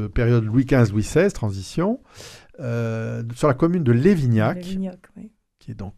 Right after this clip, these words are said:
Speaker 1: aux confins du Gers, et que peu connaissent finalement. Que
Speaker 2: Oui, qui a une grosse partie dix-neuvième qui, qui masque un peu, euh,
Speaker 1: Voilà,
Speaker 2: oui,
Speaker 1: et
Speaker 2: oui.
Speaker 1: qui est un peu de street troubadour, en fait, ça a
Speaker 2: Oui,
Speaker 1: été
Speaker 2: oui, oui.
Speaker 1: amélioré, mais qui avait de très belles, <coughs> je crois, de toiles peintes, euh, de
Speaker 2: Ah.
Speaker 1: Valar,
Speaker 2: Oui.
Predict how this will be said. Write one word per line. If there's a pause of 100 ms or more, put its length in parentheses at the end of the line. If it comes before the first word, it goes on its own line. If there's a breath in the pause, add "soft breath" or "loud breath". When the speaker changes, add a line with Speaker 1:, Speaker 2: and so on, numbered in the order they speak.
Speaker 1:
aux
confins
du
Gers, (580 loud breath)
et
que
peu
connaissent
finalement. (340)
Que
Speaker 2:
Oui,
qui
a
une
grosse
partie
dix-neuvième
qui,
qui
masque
un
peu,
euh,
Speaker 1:
Voilà,
Speaker 2:
oui,
Speaker 1:
et
Speaker 2:
oui.
Speaker 1:
qui
est
un
peu
de
street
troubadour,
en
fait,
ça
a
Speaker 2:
Oui,
Speaker 1:
été
Speaker 2:
oui,
oui.
Speaker 1:
amélioré,
mais
qui
avait
de
très
belles, (120)
<coughs>
je
crois,
de
toiles
peintes,
euh,
de
Speaker 2:
Ah.
Speaker 1:
Valar, (200 loud breath)
Speaker 2:
Oui.